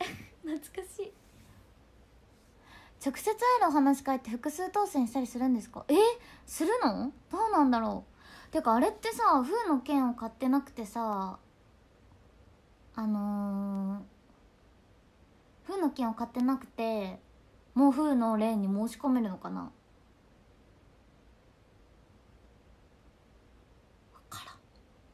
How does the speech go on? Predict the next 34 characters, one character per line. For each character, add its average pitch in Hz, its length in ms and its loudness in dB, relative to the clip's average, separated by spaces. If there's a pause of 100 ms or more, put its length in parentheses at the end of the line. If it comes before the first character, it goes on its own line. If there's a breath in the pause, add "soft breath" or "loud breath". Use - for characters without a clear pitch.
(760)
ら 165 60 -12
ん。 151 40 -10
う - 40 -10
ん。 185 120 -14 (1700 soft breath)
は - 200 -18
て - 160 -16
っ - 80 -16
て - 140 -20
感 208 240 -12
じ - 160 -16
な 208 80 -12
ん 208 80 -14
で - 100 -20
す - 100 -20
け - 100 -20
ど。 - 120 -20 (3500)
う - 20 -6
ん 277 80 -10 (120)
う - 20 -10
ん 320 40 -10
う - 220 -16
ん。 370 960 -14
あ、 240 60 -6
誰 226 260 0
に 370 160 -4
で 440 100 2
も 403 340 -4
申 - 80 -8
し - 60 -14
こ 370 180 -4
れ、 330 160 -6 (500)
込 - 140 -10
め 277 200 0
る。 226 160 -6